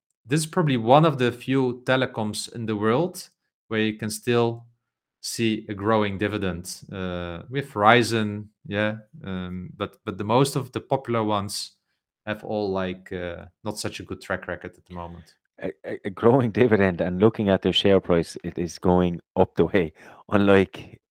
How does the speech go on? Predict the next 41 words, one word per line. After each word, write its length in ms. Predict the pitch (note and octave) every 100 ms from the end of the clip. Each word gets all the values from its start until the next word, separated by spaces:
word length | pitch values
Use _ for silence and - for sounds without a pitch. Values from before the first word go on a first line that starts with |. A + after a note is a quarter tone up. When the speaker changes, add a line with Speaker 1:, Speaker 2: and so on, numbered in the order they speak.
| -
Speaker 2:
A 160 | F2+
T 200 | E2+ F2+
and 100 | F2
T 320 | E2+ F#2+ G2 - _ _ _ _
or, 300 | E2 E2+ D#2+ -
or 200 | F2+ F2
Verizon, 400 | D#2 E2+ F2 E2
which 200 | D#2+ -
is 240 | C#2+ - - _
flat 400 | _ F2+ E2+ E2
or, 180 | D2+ D2
or, 220 | - D2+ -
or 100 | D2+
dropping. 400 | D2 D#2 D2+ D2+
So 240 | - E2 E2+ _ _
they, 120 | A2 A#2 -
they 100 | D#3
look, 260 | D3 E3 _ -
they 120 | B2+
look 160 | C#3+
like 180 | C#3 A#2+
an 80 | A2
interesting 420 | A2+ G#2+ F#2+ -
company. 320 | F2+ G#2 A2
And 100 | A#2+ A2+
just 240 | B2+ - _ _ -
reading 280 | G#2+ G#2+ F#2
some 160 | G2+
of 40 | F#2
the 80 |
highlights, 540 | F2 F#2+ F2 E2+ - - _ _ _ -
um, 380 | E2+ E2 D#2+ D2 _
<laughs> 80 |
and 140 | - -
in 120 | A2+
the 140 | F#2+ F#2+
highlights, 420 | G#2+ F#2 F2 -
they 100 | E2+
have 260 | F2 F2 - _ _ _ - - _ _ _ _ -
prepaid 560 | G#2 A2 G#2+ G2 F#2
subscribers 720 | - - - E2+ F#2+ E2+ E2+